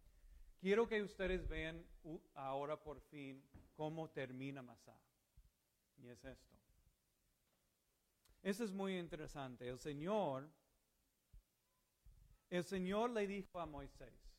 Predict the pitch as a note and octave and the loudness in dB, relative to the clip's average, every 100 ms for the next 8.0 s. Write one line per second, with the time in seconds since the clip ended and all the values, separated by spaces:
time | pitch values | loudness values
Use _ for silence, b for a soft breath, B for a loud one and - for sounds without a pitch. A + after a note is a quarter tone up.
0 | - - - - - - _ _ _ _ | -20 -18 -8 -6 -6 -10 _ _ _ _
1 | _ - _ _ - G#3+ A#3 B3 G3+ G#3 | _ -20 _ _ 0 2 4 2 2 2
2 | F#3+ D#3 F3 E3 - C#3+ A#2+ B2 A2 - | 0 -4 -6 -6 -6 -6 -4 -8 -8 -6
3 | - - C#3 C3 A#2+ - F#2+ - - - | -6 -6 0 2 2 -4 -10 -12 -20 -20
4 | _ _ - - _ - - _ _ _ | _ _ -20 -20 _ -20 -20 _ _ _
5 | _ b b b b b b b - - | _ b b b b b b b -20 -12
6 | - B3 D4 - A#3+ A3 F#3 F#3+ G3 G3 | 2 4 4 2 0 0 2 2 2 2
7 | F#3+ F3 E3+ F3+ E3+ D3 C#3+ B2+ A2 A#2 | 6 8 8 6 4 4 2 0 -4 -12